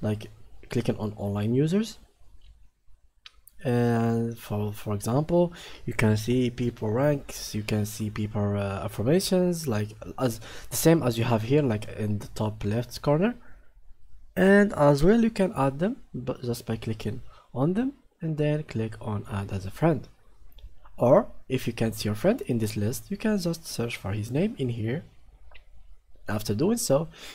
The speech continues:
you click on add as a friend. Okay, so you can click on add as a friend, like so,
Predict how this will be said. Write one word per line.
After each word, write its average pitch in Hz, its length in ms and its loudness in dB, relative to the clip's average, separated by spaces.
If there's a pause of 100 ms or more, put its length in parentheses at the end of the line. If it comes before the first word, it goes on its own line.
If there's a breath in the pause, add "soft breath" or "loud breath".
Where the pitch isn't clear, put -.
you 160 80 -2
click 113 320 0
on 101 240 -4 (540)
add 107 360 0
as 104 120 -4
a 101 40 -4
friend. 180 540 2 (1800)
Okay, - 180 2 (380 loud breath)
so 269 320 4
you 156 60 -2
can 147 140 8
click 131 260 4
on 107 400 0
add 113 160 2
as 104 160 -4
a 101 60 -4
friend, 226 340 2 (1200)
like 107 160 -4
so, 139 320 -2